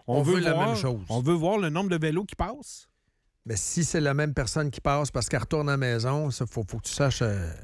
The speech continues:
Speaker 2: faut que t'aies une méthode, là. Tu veux pas compter Mario deux fois, là.
Speaker 1: Non, mais quand tu passais d'un bar, ça comptait pas. Ça comptait juste quand tu passais de, tu sais,
Speaker 2: Ah, ok.
Speaker 1: le compteur,
Speaker 2: J'aime ça.
Speaker 1: le compteur, il te regardait arriver, pas, mais il
Speaker 2: Direction
Speaker 1: comptait pas.
Speaker 2: Vieux-Québec,
Speaker 1: Il
Speaker 2: mettons.
Speaker 1: comptait pas ceux qui passaient par l'autre bar. Les
Speaker 2: Ok.
Speaker 1: autres, il y avait un autre compteur plus
Speaker 2: Ah,
Speaker 1: loin.
Speaker 2: c'est bon.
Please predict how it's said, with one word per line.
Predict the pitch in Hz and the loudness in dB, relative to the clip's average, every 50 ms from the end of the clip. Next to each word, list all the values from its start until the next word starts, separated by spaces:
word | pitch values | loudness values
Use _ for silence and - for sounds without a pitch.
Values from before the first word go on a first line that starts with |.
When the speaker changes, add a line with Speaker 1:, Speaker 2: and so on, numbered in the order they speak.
| - - - | -16 -16 -14
Speaker 2:
faut | - | -14
que | 120 - | -2 0
t'aies | 147 147 139 | 2 2 2
une | 131 127 123 | 2 2 2
méthode, | 123 117 98 - 139 147 147 | 0 0 0 0 -2 0 0
là. | 147 143 139 139 135 | 0 0 0 0 -2
Tu | - 139 | -2 -4
veux | 131 120 | 0 0
pas | 147 151 | 0 0
compter | - 143 135 120 - 143 | 0 0 -2 0 0 2
Mario | 143 131 123 127 139 143 143 | 2 2 2 2 2 2 2
deux | 135 123 110 | 0 0 -2
fois, | 95 - 123 151 170 | -2 -4 -4 -4 -2
là. | 143 | 0
Speaker 1:
Non, | 143 147 160 190 190 | 0 0 0 2 2
mais | 165 135 | 2 2
quand | - 160 160 | 2 0 0
tu | - - | 0 2
passais | - 151 156 147 - 180 180 | 4 4 4 4 2 0 0
d'un | 180 160 143 | 0 0 -2
bar, | 127 143 165 185 175 | 0 -2 -2 -2 -2
ça | - 156 | -2 -4
comptait | 139 139 123 - 123 | -6 -6 -6 -6 -6
pas. | - 147 160 156 - - | -2 -2 -2 -2 -4 -8
Ça | - - 117 | -10 -10 -4
comptait | - 127 123 139 131 | -4 -2 -2 0 0
juste | 127 160 160 - | 0 0 2 2
quand | 160 135 | 0 0
tu | - - | 0 2
passais | 139 131 120 - 139 | 2 2 2 2 0
de, | 123 123 123 110 - - | 0 2 -2 -2 -4 -6
tu | 110 | -2
sais, | - 156 160 | 0 2 4
Speaker 2:
Ah, | 160 240 277 285 277 - | 4 4 2 2 -2 -4
ok. | 170 160 - 196 196 202 202 - | -8 -6 -2 0 0 0 0 -2
Speaker 1:
le | 151 147 143 | -4 -8 -6
compteur, | 127 147 143 143 131 151 170 | -6 -4 -6 -2 0 2 2
Speaker 2:
J'aime | 180 180 175 | 2 2 2
ça. | 180 185 185 180 | 2 2 2 2
Speaker 1:
le | 143 135 | 0 0
compteur, | - 143 143 139 - 170 180 170 | 0 0 0 2 2 2 2 2
il | 156 135 135 147 131 | 0 -2 -2 -4 -2
te | - 156 | 0 0
regardait | 143 147 143 139 160 151 147 151 175 | 0 0 0 0 0 0 2 2 2
arriver, | 170 151 143 143 143 170 175 | 2 2 0 0 2 0 0
pas, | - - 202 233 226 | 2 0 0 0 2
mais | 196 170 | 2 0
il | 170 | 2
Speaker 2:
Direction | 165 180 160 - 180 185 | 4 2 2 4 2 4
Speaker 1:
comptait | 185 208 | 4 4
pas. | 196 | 2
Speaker 2:
Vieux-Québec, | 156 - 160 147 139 139 - - | 2 0 -2 -2 -2 -2 -4 -4
Speaker 1:
Il | 127 110 | -4 -4
Speaker 2:
mettons. | 139 135 156 | 0 2 2
Speaker 1:
comptait | 151 - 165 143 | 2 2 2 2
pas | - 190 196 | 4 2 2
ceux | - - 196 | 2 0 -2
qui | 175 - | -4 0
passaient | - 151 139 127 - 160 | 0 0 2 2 2 0
par | 151 143 135 | 2 2 2
l'autre | 143 151 139 | 2 2 0
bar. | 135 139 156 147 135 | 0 0 0 0 0
Les | 120 123 127 | -2 -4 -4
Speaker 2:
Ok. | 131 123 143 | -4 -2 -2
Speaker 1:
autres, | 165 131 | 0 0
il | 123 | 0
y | 151 | 2
avait | 143 143 | 2 2
un | 143 147 | 2 2
autre | 160 160 - | 0 0 2
compteur | 160 151 147 147 156 147 | 0 0 2 2 0 0
plus | 135 143 | 2 0
Speaker 2:
Ah, | 127 | 2
Speaker 1:
loin. | 127 135 135 | 2 2 0
Speaker 2:
c'est | 135 | 0
bon. | 131 151 220 | 0 -2 -4